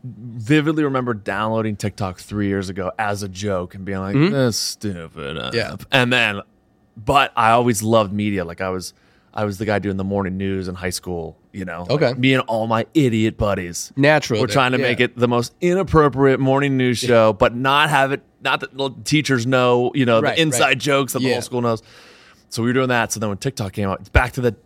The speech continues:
Speaker 1: the ten a day, like, and it's the advice I give anyone starting out. Even, uh, you know who actually took this advice and crushed? Uh, Gary Vee,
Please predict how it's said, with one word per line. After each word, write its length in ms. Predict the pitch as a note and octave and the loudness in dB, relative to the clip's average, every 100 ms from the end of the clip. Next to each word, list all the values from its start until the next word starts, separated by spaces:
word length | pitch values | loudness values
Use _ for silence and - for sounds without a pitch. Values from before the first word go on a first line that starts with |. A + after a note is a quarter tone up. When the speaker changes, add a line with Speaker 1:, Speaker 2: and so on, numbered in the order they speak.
| _ | _
Speaker 1:
the 140 | A2+ | -6
ten 360 | G2+ - C3 A#2+ | -6 -8 -6 -4
a 40 | |
day, 220 | G2+ G#2 G2 | -2 -2 -2
like, 220 | E2 - _ _ _ _ _ _ _ _ B2 | -4 -10 _ _ _ _ _ _ _ _ -2
and 120 | A#2 | -2
it's 100 | G2+ | 0
the 100 | B2+ | 0
advice 240 | C3+ C3+ | 0 0
I 60 | C3+ | -2
give 180 | B2 A2 - | -2 -4 -2
anyone 540 | C3+ C3 B2+ A#2 A2+ | 0 0 0 0 -2
starting 420 | - - G2+ G2+ | -4 -2 0 0
out. 300 | G2 F2+ - _ C#3 - | -2 -2 -4 _ -20 -4
Even, 280 | G3 C#4 G#3+ | -2 0 -2
uh, 280 | C#3 A#2 G2+ _ | -2 -4 -6 _
you 100 | C#3 | -6
know 60 | F#3+ | -4
who 100 | G3 | -4
actually 200 | - C3+ | -8 -10
took 160 | D#3 | -8
this 140 | D3+ D#3 | -8 -8
advice 340 | B2+ A#2+ B2+ A#2+ | -2 -2 -2 -10
and 120 | G2 | -14
crushed? 520 | - G2+ G2+ - - _ _ _ _ _ _ _ _ - | -6 -2 0 -2 -12 _ _ _ _ _ _ _ _ -4
Uh, 460 | A2+ A2 G#2 F#2+ E2+ _ _ _ _ _ _ _ _ A#2+ - | 0 2 4 2 -2 _ _ _ _ _ _ _ _ -14 0
Gary 340 | B2+ C#3+ E3 | 2 4 2
Vee, 460 | B2 A#2 G2 G#2 | 0 0 0 0